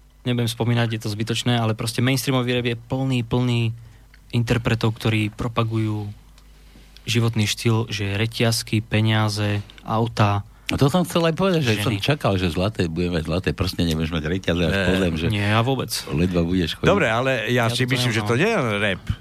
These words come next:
Speaker 3: Tu je
Speaker 1: Áno,
Speaker 3: celá
Speaker 1: všetko.
Speaker 3: kultúra,
Speaker 1: Áno.
Speaker 3: celá hudba je
Speaker 1: Popová.
Speaker 3: sp-,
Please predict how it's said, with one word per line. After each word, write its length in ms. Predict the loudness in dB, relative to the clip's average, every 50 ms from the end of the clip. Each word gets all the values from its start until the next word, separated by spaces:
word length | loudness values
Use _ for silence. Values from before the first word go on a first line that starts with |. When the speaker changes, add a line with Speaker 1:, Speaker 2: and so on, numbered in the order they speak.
| -10 -20 -20 -12
Speaker 3:
Tu 240 | -4 -2 0 0 2
je 160 | 2 0 2
Speaker 1:
Áno, 240 | 2 2 2 2 2
Speaker 3:
celá 240 | 2 2 2 2 0
Speaker 1:
všetko. 80 | 0
Speaker 3:
kultúra, 460 | 0 0 -2 -2 -2 -2 -2 -2 -2 -2
Speaker 1:
Áno. 80 | -2
Speaker 3:
celá 280 | -2 -2 0 0 0 -2 -4 -6 -10 -6
hudba 480 | 0 0 2 2 0 -2 -2 -2 0 0
je 80 | 0
Speaker 1:
Popová. 400 | 0 0 0 0 -2 -2 -2 -4
Speaker 3:
sp-, 80 | -6